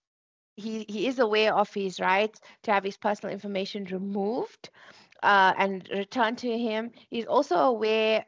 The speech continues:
because of his senior role within the organization,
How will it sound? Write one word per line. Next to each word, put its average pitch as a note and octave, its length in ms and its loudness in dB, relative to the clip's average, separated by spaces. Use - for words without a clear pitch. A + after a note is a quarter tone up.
because A#3+ 360 0
of D4 100 2
his A3+ 200 -8
senior G#3+ 400 -4
role F#3 240 2
within F#3+ 340 -4
the F3+ 80 0
organization, F#3 960 0